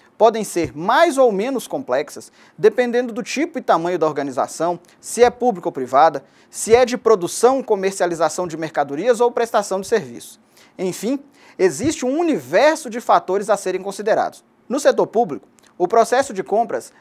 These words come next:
deve seguir rigorosamente a legislação existente sobre o assunto. De forma geral, as aquisições de produtos e serviços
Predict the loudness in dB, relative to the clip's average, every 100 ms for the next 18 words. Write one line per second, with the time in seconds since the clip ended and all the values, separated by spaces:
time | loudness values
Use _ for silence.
0 | _ 0 0 0 -4 -2 -8 -8 -14 -2
1 | -2 4 4 4 2 0 -2 -2 0 0
2 | -2 0 0 0 -4 -4 -6 -8 -8 -6
3 | -4 0 0 0 -18 -20 _ _ _ _
4 | _ _ -6 -4 2 2 2 -2 6 6
5 | 6 -2 _ _ 2 4 2 2 -6 -2
6 | -2 -2 -4 -2 0 0 -4 -6 -4 -2
7 | -2 -6 -10 -12